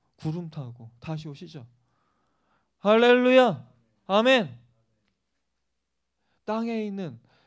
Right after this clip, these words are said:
하늘에 있는 것들이나 땅에 있는 것이나 땅 아래에 있는 것이나 모든 이름이 누구에게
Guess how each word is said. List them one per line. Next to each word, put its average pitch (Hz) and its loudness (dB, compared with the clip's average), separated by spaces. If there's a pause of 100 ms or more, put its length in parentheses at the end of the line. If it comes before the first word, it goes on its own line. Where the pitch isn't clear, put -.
(320)
하늘에 196 -8
있는 131 -14
것들이나 110 -20 (100)
땅에 196 -10
있는 180 -12
것이나 117 -20
땅 202 -8
아래에 185 -8
있는 180 -12
것이나 165 -14 (240)
모든 226 0
이름이 170 -8
누구에게 233 -4